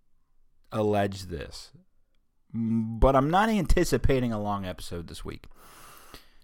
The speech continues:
And, uh, part of that reason is, uh, I got this thing. I,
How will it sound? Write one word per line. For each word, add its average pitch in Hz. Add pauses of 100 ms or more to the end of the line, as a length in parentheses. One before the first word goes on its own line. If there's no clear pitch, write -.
(120)
And, 98
uh, 90
part 214
of 196
that 104
reason 98 (360)
is, 98
uh, 87
I 95
got 110
this 107
thing. 98
I, 104